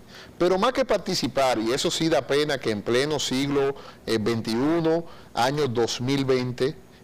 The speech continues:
eh, estemos hablando de tortura. O sea, la policía tiene mecanismos estudiados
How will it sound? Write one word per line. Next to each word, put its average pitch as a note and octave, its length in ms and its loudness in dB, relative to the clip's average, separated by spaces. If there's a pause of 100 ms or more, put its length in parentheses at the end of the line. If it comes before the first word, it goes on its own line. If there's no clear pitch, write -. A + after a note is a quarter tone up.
eh, A#2+ 380 2
estemos D3 460 0
hablando B2+ 360 2
de A#2 80 2
tortura. - 480 -4 (500)
O - 20 -18
sea, D#3 160 0
la D#3+ 140 4
policía E3+ 400 0
tiene G3 260 0
mecanismos D3 1000 -2 (140)
estudiados B2+ 920 -2